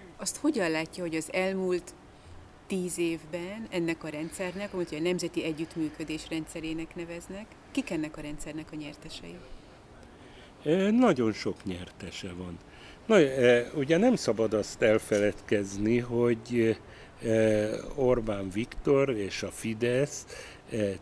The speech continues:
Speaker 2: tízben, tizennégyben és tizennyolcban is választást nyert,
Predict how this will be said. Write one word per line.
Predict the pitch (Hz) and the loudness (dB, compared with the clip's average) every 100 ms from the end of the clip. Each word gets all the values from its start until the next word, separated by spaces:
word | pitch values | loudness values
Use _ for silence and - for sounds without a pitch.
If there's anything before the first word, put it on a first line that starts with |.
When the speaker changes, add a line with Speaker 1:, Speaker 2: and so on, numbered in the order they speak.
| - | -10
Speaker 2:
tízben, | 110 123 143 143 147 147 143 135 | -4 -2 -2 -4 2 4 4 0
tizennégyben | - 117 123 131 131 135 135 131 135 135 | 0 0 2 0 2 2 0 -2 0 2
és | 131 - | 0 0
tizennyolcban | 180 147 107 101 104 98 104 95 101 104 101 | 0 0 0 0 0 0 -2 -4 -4 -2 -2
is | 92 - - - - | -4 -10 -16 -16 -8
választást | 120 127 123 107 98 - - 101 92 - | 2 4 6 2 -4 -8 -6 -6 -8 -6
nyert, | 107 113 131 - | -2 0 -2 -6